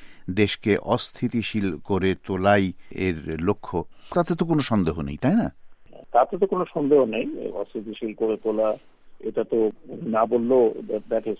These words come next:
Speaker 2: fact। যাই, যেই করুক, এখন এক একজনের এক এক এজেন্ডা আছে। এবং এটা যে কোনো দেশের এই ধরনের ঘটনা যখন ঘটে তখন হয়, এবং বহুদিন থেকে আমরা বলে আসছি যে এখানে কতগুলো স্পেস তৈরি হয়েছে, যে স্পেস তৈরি হওয়ার কারণে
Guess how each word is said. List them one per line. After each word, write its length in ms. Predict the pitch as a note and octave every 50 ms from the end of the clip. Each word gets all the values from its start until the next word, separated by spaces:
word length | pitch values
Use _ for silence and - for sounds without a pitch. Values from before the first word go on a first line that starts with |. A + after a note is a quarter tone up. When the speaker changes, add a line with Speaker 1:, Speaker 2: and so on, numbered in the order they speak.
| - -
Speaker 2:
fact। 560 | - F#2 D#2 - - - - - - A2+ G#2
যাই, 220 | G#2 A2+ C3 C#3+ C3+
যেই 300 | A#2+ A#2 A#2 C3+ D3+ C#3+
করুক, 280 | - - F2+ E2+ E2 - - - - - -
এখন 360 | F2+ G2+ - - C3 A#2+ G#2+ - -
এক 220 | C3+ A#2 A#2 -
একজনের 400 | D3+ C3+ B2 D#3 C#3+ C#3+ C#3 B2+
এক 160 | A2 A2 -
এক 140 | C3+ A2 -
এজেন্ডা 380 | A#2 G#2+ F#2+ G#2+ F#2+ F#2+ E2+ F2+
আছে। 200 | F2 - - A2 - - - - A#2+
এবং 220 | B2 C3+ D3 C#3+ C#3 -
এটা 580 | - C#3 C#3 - - F3+ F3 F3 F3+ F3+ F3+ - - - A#2+
যে 140 | C3 C3 C3
কোনো 300 | - D3+ D#3 E3 D#3+ D3
দেশের 540 | B2 C3 B2+ A#2+ - - D3 D3 C#3+ C3
এই 240 | - - A#2+ A#2 A2+
ধরনের 380 | A2 A#2 A#2 B2+ B2+ C3 B2+ A#2+
ঘটনা 420 | A2+ A2 G#2+ - - - A#2+ A#2
যখন 360 | A2 A2 G#2 - - A2 G#2+ G2
ঘটে 420 | - - - - - G#2+ G2 F2+ E2 -
তখন 340 | - G#2 - A#2+ A2 G2 -
হয়, 400 | - - - - A#2 G2+ F2+ E2 - - - -
এবং 320 | - F#2 G#2+ A2 A2 A2 - - -
বহুদিন 480 | - A#2+ A#2+ E3+ D#3 D3 D3 D3 C#3+
থেকে 240 | C3+ C3+ C3 C3 B2+
আমরা 200 | A#2 A2+ A#2 A2+ G2+
বলে 240 | G2 G#2+ G#2+ G#2+ G#2
আসছি 280 | G2 - - - B2 A#2
যে 160 | - G#2+ G#2+
এখানে 240 | G#2+ - - C3 C#3 -
কতগুলো 400 | C3 B2 - B2+ - C3+ C3+ B2+
স্পেস 380 | - - - - A#2+ C#3+ D3 - - -
তৈরি 260 | D3 C#3 B2+ A#2+ A2
হয়েছে, 260 | G#2+ G#2 G2 - G2
যে 240 | F#2 F#2 G#2 G#2 G2+
স্পেস 300 | G2 - - - A2 A2+ - - -
তৈরি 240 | G#2+ A2 G#2 G#2
হওয়ার 220 | G#2+ A2 A2 A2 A2
কারণে 520 | - A2+ G#2+ G#2 G#2 G#2+ G#2 F#2+ E2+ E2+